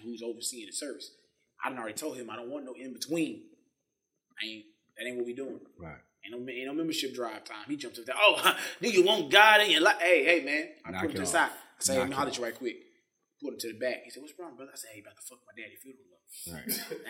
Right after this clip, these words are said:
Speaker 1: ain't fucking with it." I don't know it, but right behind me, Casey done came up. "We got a problem?" I said, "No, Casey, we good." Now, Casey already on the edge 'cause he helped me move the pictures in.
Speaker 2: Mm-hmm.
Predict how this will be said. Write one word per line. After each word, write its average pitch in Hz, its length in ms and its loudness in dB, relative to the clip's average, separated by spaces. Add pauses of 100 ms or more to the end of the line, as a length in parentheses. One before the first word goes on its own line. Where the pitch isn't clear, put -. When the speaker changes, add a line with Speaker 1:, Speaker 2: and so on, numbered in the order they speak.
(120)
Speaker 1:
ain't - 80 -14
fucking - 240 -14
with - 160 -20
it." - 80 -20 (1200)
I 117 160 -4
don't 107 160 -12
know 127 160 -2
it, - 200 -14
but 104 120 -20
right 117 160 -8
behind 127 360 -14
me, 120 80 -20
Casey 123 320 -10
done 90 120 -20
came 107 280 -18
up. - 80 -20 (160)
"We - 80 -20
got 95 120 -12
a - 80 -20
problem?" 127 280 -12
I - 600 -20
said, - 200 -16
"No, - 120 -20
Casey, - 240 -20
we 107 80 -20
good." 98 200 -20 (320)
Now, - 80 -20
Casey 143 280 -10
already 107 360 -8
on 98 80 -20
the 98 80 -20
edge 92 160 -20
'cause - 120 -20
he 113 120 -20
helped 104 120 -12
me 98 120 -16
move 95 120 -18
the 95 120 -20
pictures - 280 -14
in. 82 120 -20 (240)
Speaker 2:
Mm-hmm. 80 240 -16